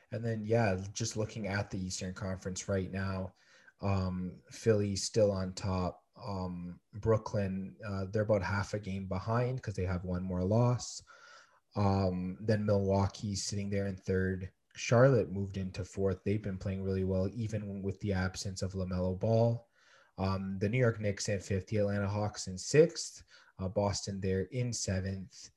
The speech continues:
um, Miami in eighth, and then, of course, the ninth and ten spots are play-in positions. We have the Indiana Pacers at ninth and the Chicago Bulls at tenth.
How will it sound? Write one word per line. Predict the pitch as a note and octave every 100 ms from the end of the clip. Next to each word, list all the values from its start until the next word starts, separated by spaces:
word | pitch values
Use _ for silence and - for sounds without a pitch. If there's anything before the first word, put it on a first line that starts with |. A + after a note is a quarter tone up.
| _ _ _ _ -
um, | G2 F#2+ F#2 F#2 F2+ E2+ E3+
Miami | C3 G#2+ A2 G#2+ A2+ G#2+
in | G2+
eighth, | F#2 F#2+ G2 - -
and | A2
then, | G2+
of | F#2+ F#2
course, | - G2+ G2
the | - G2
ninth | F#2+ F#2+ F#2
and | G2 F#2
ten | A#2 A2
spots | A2+ - G2 F#2+ F#2+ -
are | F2+
play-in | - G#2+ G2 G2 G2 G#2 - _
positions. | G#2+ A2+ B2 - C#3 C3+ A2+
We | G#2
have | G2
the | F#2+
Indiana | G2+ G2+ G2 G2 F#2+
Pacers | - G2+ - G2
at | F2+
ninth | A2 A#2+ A#2+ -
and | A#2 A#2
the | G#2+
Chicago | - G#2 G2 G#2
Bulls | G2 G#2 G2+
at | F#2+ -
tenth. | - A#2 C3